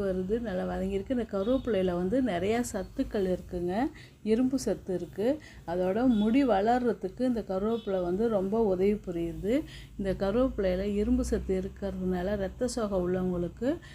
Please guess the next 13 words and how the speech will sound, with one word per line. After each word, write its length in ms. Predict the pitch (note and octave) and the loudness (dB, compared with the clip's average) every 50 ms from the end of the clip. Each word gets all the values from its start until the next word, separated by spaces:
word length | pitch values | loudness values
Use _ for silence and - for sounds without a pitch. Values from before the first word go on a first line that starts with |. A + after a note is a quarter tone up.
| - - - - G#3 | -18 -18 -10 -6 -2
நல்ல 260 | G3 F#3+ G3 A3 A#3+ B3 A#3+ G#3 F#3+ F#3 F3+ E3+ E3+ D#3+ D#3+ - - F#3+ | 0 2 2 4 4 4 2 2 0 0 -2 -2 -2 -4 -6 -6 -4 -2
பயனுள்ளதா 600 | F3+ G3 G#3+ A3+ A3 G#3+ G3+ G3 F#3+ F#3+ G3 G3+ G3 F#3+ F3+ | 0 0 2 2 2 2 2 0 0 0 0 0 0 0 0
இருக்கு, 300 | E3 E3 - - - G#3 A#3+ B3+ B3 A3+ | -2 -2 -8 -8 -4 -2 -2 -2 -2 -2
சாப்பிடலாம். 600 | F#3+ F3 F3+ - - F#3 F#3 F3+ F#3 A3+ C#4 D#4 - - - - - - G#3 | -2 -2 -2 -4 -4 -2 -2 0 0 0 -2 -2 -4 -8 -16 -18 -12 -6 -2
இது 100 | G3+ G#3 G#3+ G3+ | 4 4 4 4
வந்து 180 | G#3 G#3 C#4 C#4 - - | 4 2 2 2 2 0
சாதத்துல 580 | G3 F3+ F#3 G#3 A3+ A#3 A3+ A3+ G#3+ G3 F#3 F#3 G3 | -4 -2 0 0 0 -2 -2 -2 -2 -2 -2 -2 -4
தொட்டு 220 | F#3+ F#3 F#3 - G#3+ - G3 | -6 -6 -4 -6 -6 -4 -4
பிசைஞ்சு 420 | F#3 F#3 F#3 - G#3 G3 G#3+ G#3 G3 - | -6 -6 -4 -6 -6 -4 -4 -4 -4 -4
சாப்பிட்டுக்கலாம். 640 | F3+ F3 F3 - - D#3+ - E3 E3+ F#3 A#3 D4 E4 - - - - - - - - - - - - - - - - - - - - - - - - - - - - - - - - - - - - - - - - G3+ | -6 -6 -6 -6 -10 -8 -6 -4 -4 -2 -2 -4 -4 -6 -12 -20 -20 -20 -20 -20 -20 -20 -20 -20 -20 -20 -20 -20 -20 -20 -20 -20 -20 -20 -20 -20 -20 -20 -20 -20 -20 -20 -20 -20 -20 -20 -20 -20 -20 -20 -20 -14 -8 -2
இது 120 | G3+ G3+ F#3+ F#3+ A3 | 0 0 2 4 4
செஞ்சு 240 | G#3+ A#3 A#3 A#3+ C4+ B3 | 2 2 4 4 6 4
வச்சுக்கிட்டோம்னா 640 | A3 A3 - A3 G3+ G3 F#3 G3 F3 E3 F3 G3 G#3+ | 4 4 2 -6 -6 -4 -4 -4 -2 -2 -2 -2 -4